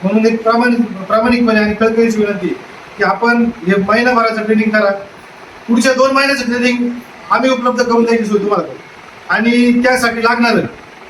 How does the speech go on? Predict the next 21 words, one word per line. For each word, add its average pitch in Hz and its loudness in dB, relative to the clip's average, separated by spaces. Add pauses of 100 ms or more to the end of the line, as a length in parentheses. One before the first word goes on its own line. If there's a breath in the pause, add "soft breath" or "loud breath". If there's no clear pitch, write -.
(300)
जे 208 4
साहित्य, 233 0 (540)
जे 185 2
बेसिक, 233 0
अ, 202 0
सा-, 196 0
साहित्य, 202 0
कातर 180 -2
असेल, 196 0
टेप 208 0
असेल, 185 2 (840)
आणि 220 4 (100)
तुम्हाला 226 4
विशेष 233 2 (760)
प्रत्येक 208 0
महिन्याला 226 2
एक 220 -2
ॲप्रॉन, 220 2 (840)
हे 233 4 (680)
राष्ट्रवादी 208 2
काँग्रेसच्या 214 2